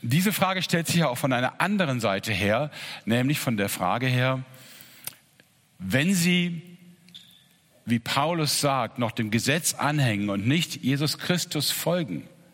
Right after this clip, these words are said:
ist dann Gott mit ihnen noch unterwegs oder nicht?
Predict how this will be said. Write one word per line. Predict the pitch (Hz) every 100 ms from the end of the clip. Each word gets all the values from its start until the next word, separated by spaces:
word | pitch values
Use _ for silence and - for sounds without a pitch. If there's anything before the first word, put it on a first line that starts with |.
| _ _ _ - - -
ist | - 147 202
dann | 214
Gott | 160 170
mit | 170 156
ihnen | - 143 139
noch | 127 113
unterwegs | 123 110 95 101 123 -
oder | - 127
nicht? | 123 - - -